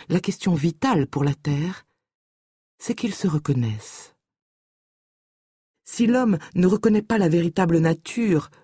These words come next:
le véritable objet de son amour, c'est le désordre irrémédiable et profond.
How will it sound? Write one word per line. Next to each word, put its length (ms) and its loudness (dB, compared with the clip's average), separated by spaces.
le 140 0
véritable 520 0
objet 400 0
de 100 -2
son 220 -2
amour, 480 0
c'est 180 -2
le 120 2
désordre 580 0
irrémédiable 800 -6
et 60 -12
profond. 480 -8